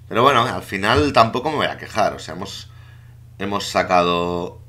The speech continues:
esta con veintiuno de daño, dieciséis con ocho de defensa y mantenemos la probabilidad. Perdemos daño, ganamos defensa, mantenemos probabilidad. Esta otra para, para probar también.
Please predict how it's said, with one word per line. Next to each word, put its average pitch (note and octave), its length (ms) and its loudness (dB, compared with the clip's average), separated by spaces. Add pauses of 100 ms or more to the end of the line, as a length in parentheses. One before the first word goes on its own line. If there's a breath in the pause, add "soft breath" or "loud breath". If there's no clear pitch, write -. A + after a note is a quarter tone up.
esta - 560 -2
con E2+ 220 -12
veintiuno F#2 720 -2
de F#2 140 0
daño, D#2 480 2 (260)
dieciséis E2+ 580 -8
con F#2+ 160 -10
ocho F#2 180 -6
de E2+ 80 -2
defensa - 560 -6 (140)
y E2 80 -14
mantenemos E2 500 -10
la E2 100 -2
probabilidad. E2+ 540 -2
Perdemos D#2+ 340 -10
daño, D2+ 260 -6
ganamos D2 300 -14
defensa, - 380 -16 (340 loud breath)
mantenemos D#2 280 -12
probabilidad. E2 500 -6 (840 loud breath)
Esta G#2+ 400 2
otra F2+ 240 0
para, D2+ 360 -4 (360)
para E2 220 0
probar F2+ 280 -2
también. F2+ 480 -2